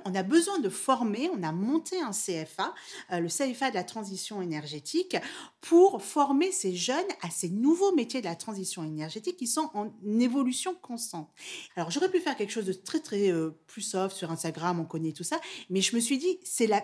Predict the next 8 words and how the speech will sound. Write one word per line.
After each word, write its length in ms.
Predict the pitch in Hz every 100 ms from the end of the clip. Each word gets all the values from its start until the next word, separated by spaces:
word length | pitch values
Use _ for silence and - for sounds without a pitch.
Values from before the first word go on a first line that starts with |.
| -
meilleure 500 | 214 233 294 320 320
opportunité 800 | 254 233 - 214 196 190 269 - - - _ -
pour 240 | 359 370
A 80 | 269
N 180 | 233 220
J 300 | 196 311 - - - 190
de 140 | 226
voir 300 | 220 269